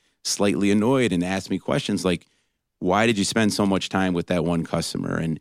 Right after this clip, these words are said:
"You need to move quicker." And, and not that I was, I, I worked my butt off, but in his mind, he just wanted to see me move in stocking shelves, doing the essentials. And he didn't recognize that what I was doing was just building these relationships, building a rapport,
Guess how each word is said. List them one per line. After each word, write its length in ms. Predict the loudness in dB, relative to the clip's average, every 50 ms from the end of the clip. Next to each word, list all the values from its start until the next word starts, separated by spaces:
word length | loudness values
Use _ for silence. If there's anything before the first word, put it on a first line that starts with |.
| _ _ _ -4
"You 80 | 0 0
need 160 | 2 2 2
to 60 | 2
move 260 | 2 4 4 2 2
quicker." 460 | 0 0 0 0 0 2 0 2 2 2
And, 240 | 2 0 0 -4 -6 _ _ _ -4
and 120 | -2 0 2
not 200 | 2 0 0 0
that 100 | 0 2
I 80 | 2
was, 220 | 0 0 0 -2 -2
I, 180 | -2 0 0
I 220 | 0 0 2 2 2
worked 240 | 2 2 2 2
my 100 | 2 0
butt 220 | 2 2 2 2 2
off, 200 | 2 0 -2 -2 -2
but 160 | -2 -2 -2 0
in 140 | -2 -2
his 240 | 0 2 2 0 2
mind, 380 | 2 0 0 0 0 -2 -4 -2
he 160 | -2 -2 0
just 200 | 0 0 -2 0
wanted 200 | 0 0 0 0
to 60 | 0
see 220 | -2 -2 0 0 2
me 180 | 2 2 2
move 280 | 2 2 2 2 2 0
in 100 | -2 -4
stocking 380 | -2 -2 -2 -2 -2 -2 -4
shelves, 360 | -4 -2 0 0 0 -2 -4 -4
doing 260 | -2 -2 0 0 -2
the 80 | -2
essentials. 520 | -4 -4 -4 -4 -4 -4 -6 -6 -6 -4 -4
And 120 | -4 -4 _ _ -4
he 60 | -2
didn't 180 | 0 2 2 2
recognize 480 | 2 0 0 0 -2 -2 0 0 0
that 100 | 0 0
what 180 | 0 2 2 2
I 100 | 2 2
was 300 | 2 2 2 2 0 0
doing 360 | 0 0 2 2 2 2 0
was 120 | -2 -2 -2
just 300 | -2 -2 -2 -6 -4 0
building 320 | 2 2 4 4 2 2
these 140 | 0 0 -2
relationships, 600 | 0 0 0 0 0 -2 -4 -6 -4 -2 -2 -2
building 360 | -2 0 0 2 2 2 0
a 40 | 0
rapport, 640 | 0 -2 -4 -4 -2 0 2 2 2 2 0 -2 -4